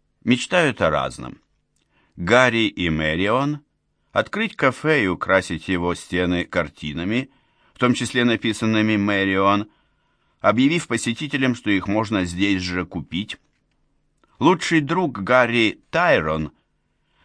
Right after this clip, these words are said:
вырваться из гетто, а Сара, мать Гарри, попасть в волшебное царство телевидения,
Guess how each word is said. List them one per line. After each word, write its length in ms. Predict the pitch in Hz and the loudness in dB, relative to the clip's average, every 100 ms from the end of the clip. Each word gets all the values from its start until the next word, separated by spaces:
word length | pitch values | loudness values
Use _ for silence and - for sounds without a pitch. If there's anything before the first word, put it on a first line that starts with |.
| _ | _
вырваться 540 | 98 180 185 170 - 123 | 2 4 4 2 2 2
из 200 | 101 82 | 2 0
гетто, 680 | 90 95 - _ 131 156 - _ _ _ _ _ _ _ | 0 0 -2 _ 0 0 -2 _ _ _ _ _ _ _
а 140 | 110 120 | 0 0
Сара, 540 | - - 180 180 165 | 0 2 4 6 4
мать 360 | 135 127 139 131 | 4 4 4 2
Гарри, 500 | 98 120 117 131 131 _ _ _ _ _ _ _ - | 0 0 0 -6 -8 _ _ _ _ _ _ _ 2
попасть 500 | 104 98 190 202 - | 2 4 2 2 0
в 40 | |
волшебное 640 | 110 107 - 165 147 131 120 | 0 0 -2 -4 -2 -4 0
царство 520 | 131 131 120 127 110 | 2 2 0 -4 -4
телевидения, 1000 | 117 107 98 113 101 82 80 80 80 | -2 -2 0 0 0 0 -2 -2 -4